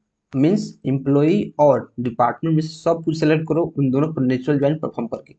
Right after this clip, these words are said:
तो कैसे लिखूंगा मैं एसक्यूएल में? एसक्यूएल में लिखना काफ़ी आसान है, आपको direct लिखना है Employee table का name, employee table का नेम और natural ज्वाइन का हमारा symbol क्या है, डंबल।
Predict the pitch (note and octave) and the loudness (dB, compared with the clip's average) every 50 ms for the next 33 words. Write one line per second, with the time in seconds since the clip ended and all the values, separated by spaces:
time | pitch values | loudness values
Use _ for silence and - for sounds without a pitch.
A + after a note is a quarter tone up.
0 | _ _ _ _ _ _ - C#3+ C3+ C#3 C#3+ - - D#3+ D#3+ D#3+ D#3+ D#3 D3+ D3+ | _ _ _ _ _ _ -6 -4 -2 -2 -2 0 0 -2 0 0 0 0 0 0
1 | D3 D3+ D3+ - - D3+ C#3+ D3 C#3+ C#3+ C#3+ C#3+ - _ _ _ _ - - C#3 | 0 -2 -4 -6 -4 -2 0 0 2 0 -2 -4 -8 _ _ _ _ -6 -4 -4
2 | C#3 - - - - D3 D#3 E3+ E3+ D#3+ D3+ D#3 D#3+ D#3 D3+ D#3 C#3 C#3+ - - | -4 -6 -12 -6 -4 -2 0 0 2 2 2 2 2 0 0 0 -2 -4 -4 -4
3 | D#3 C#3+ - C#3 C#3 D3+ D#3+ D#3+ D3+ C3 - C3+ - C3 C#3 D3+ D#3 D3 C#3+ C#3 | -6 -6 -4 -6 -6 -6 -6 -4 -6 -6 -4 -4 -2 -2 -2 -2 -2 -4 -4 -4
4 | D#3 D3 D#3 D#3 D#3 D#3+ - _ _ _ _ _ _ - C3+ C#3 C#3 C#3 C#3 D3+ | -4 -4 -4 -4 -6 -8 -10 _ _ _ _ _ _ -4 -2 -2 0 2 2 2
5 | D3+ D#3 D#3 C#3+ D3+ D3 - C#3 C3+ C#3 D3+ F3 E3 - _ _ _ _ _ _ | 2 0 0 0 0 0 -2 -2 -2 -2 -4 -6 -8 -12 _ _ _ _ _ _
6 | - - C3+ D3+ - C#3 C#3 C#3+ C#3+ D3+ C#3+ C#3+ C#3 C#3+ C#3 C#3+ D3 D#3 D3 - | -10 -8 -8 -4 0 0 0 2 2 0 0 0 0 0 -2 -2 -2 -2 -4 -8
7 | - _ _ - A#2+ A#2 A#2+ A#2+ A#2 - - C3+ B2+ B2 B2 - - D#3 D#3+ D#3+ | -14 _ _ -2 0 2 2 2 0 -4 -6 -6 -4 -4 -4 -4 -2 0 0 0
8 | D#3+ D#3+ - _ _ _ _ _ - - E3 C3+ C#3 D3 D3+ D3 C#3+ C#3+ D3 C#3+ | 0 -4 -8 _ _ _ _ _ -10 -6 -2 0 0 0 0 0 0 0 -2 -2
9 | - C#3+ C#3+ D3 D3 D3 C#3+ D3 E3+ F3+ - _ _ _ - - A#2+ A#2 A#2+ A#2 | -2 0 0 0 0 0 -2 -2 -2 -4 -10 _ _ _ -10 -6 -4 -2 -2 -2
10 | A2+ G#2+ G#2 G#2 G#2+ | -2 -2 -2 -4 -6